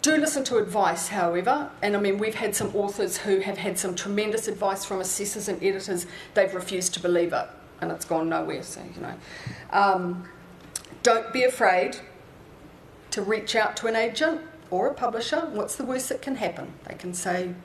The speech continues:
"No, I'm sorry." Um, and on the other hand, don't, if you are agented with someone or with a publisher, don't be afraid to break up with them either. Um, pub-, publishers and agents, or agents are actually only as good as the contact list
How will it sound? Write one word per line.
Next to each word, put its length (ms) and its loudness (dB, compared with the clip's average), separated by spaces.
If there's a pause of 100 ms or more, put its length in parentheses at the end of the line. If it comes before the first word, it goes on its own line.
(280)
"No, 120 0
I'm 200 -6
sorry." 360 -4 (440)
Um, 360 2
and 300 2 (160)
on 100 4
the 140 4
other 160 2
hand, 280 0
don't, 340 2
if 140 2
you 120 4
are 180 6
agented 560 2
with 140 -2
someone 420 2
or 160 2
with 160 -4
a 20 -10
publisher, 380 -2
don't 260 0
be 60 -2
afraid 280 0
to 60 -10
break 280 -2
up 320 0 (180)
with 220 -4
them 100 0
either. 320 0 (420)
Um, 300 2
pub-, 380 -2
publishers 420 0
and 100 2
agents, 380 0
or 160 0
agents 480 2
are 60 4
actually 260 2
only 240 2
as 100 0
good 200 2
as 100 -2
the 80 -12
contact 540 -4
list 420 -4